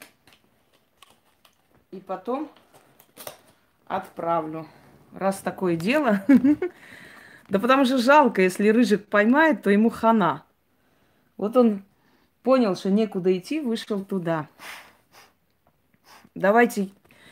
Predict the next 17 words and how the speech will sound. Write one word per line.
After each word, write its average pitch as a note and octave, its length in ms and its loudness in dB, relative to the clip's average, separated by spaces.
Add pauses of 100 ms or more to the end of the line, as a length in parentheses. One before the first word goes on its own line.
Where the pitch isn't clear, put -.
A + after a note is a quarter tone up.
(400)
я G3+ 180 4
ему F#3+ 200 2
прочитаю F#3+ 720 0
все-таки, - 380 -12
мышонку, D#3+ 600 -6
да. D#3+ 380 -6 (2500)
«О G#3 140 2
великий B3 500 4
Ганеша, G#3 800 2 (220)
бог F#3 320 -6
мудрости G#3 640 0
и F#3 80 -2
богатства, E3+ 800 -6 (200)
даритель G3 560 -2
богатств, F3 720 -4
покровитель F3+ 760 -6
талантов. F3+ 680 -6